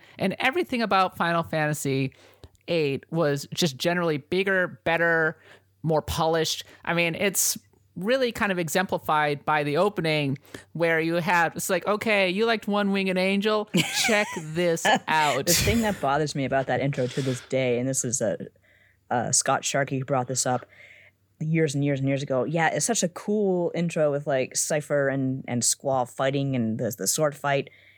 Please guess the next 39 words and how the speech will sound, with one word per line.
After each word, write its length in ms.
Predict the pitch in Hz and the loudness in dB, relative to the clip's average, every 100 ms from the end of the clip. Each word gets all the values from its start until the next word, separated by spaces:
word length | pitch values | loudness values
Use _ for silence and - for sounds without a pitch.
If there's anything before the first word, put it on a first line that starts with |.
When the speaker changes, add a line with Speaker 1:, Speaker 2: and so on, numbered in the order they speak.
| - | -6
Speaker 2:
And 120 | 170 | -2
then 140 | 220 233 | 0 0
you, 340 | 220 196 175 175 | 0 0 -2 -2
you 160 | 180 | 0
realize, 420 | 202 208 143 139 - | 0 2 2 0 0
oh, 100 | 170 | 0
they 100 | 202 | 0
were 60 | 294 | 0
just 120 | 247 | -2
having 280 | 202 190 175 | -2 0 2
a 40 | |
spat. 520 | 143 - - 147 120 170 | 2 0 0 0 0 0
They 80 | |
were 80 | 208 | -2
just 140 | 208 185 | -2 -2
having, 260 | 175 165 | 0 0
like, 180 | 156 147 - | 0 -2 -4
they 80 | 170 | -2
were 60 | |
just, 200 | 196 165 | -2 0
like, 300 | 147 135 - - | 0 -2 -4 -4
having 300 | 160 143 120 | -2 0 0
a, 280 | - 135 127 _ _ - - | -2 -4 -6 _ _ -20 -6
a, 120 | 147 117 | -4 0
a 80 | |
schoolyard 500 | 131 - 180 156 123 | 0 0 0 0 0
fight. 420 | - - 127 - - | -4 -2 -2 -2 -2
Not 120 | 165 | -2
like 120 | 165 | 0
they 80 | 151 | 0
were, 120 | 143 | 0
like, 220 | 135 123 - _ _ | 2 0 -4 _ _
mortal, 720 | 151 165 160 160 151 139 139 _ _ | -2 0 2 2 2 0 -2 _ _
cool, 300 | - 175 156 | -6 -2 0
bitter 260 | 131 147 139 | 0 0 0
enemies 440 | 139 143 131 120 | 0 0 0 -2
at 100 | 131 | -4
that 160 | 113 - | -4 -2
point. 400 | 175 151 151 | 0 0 0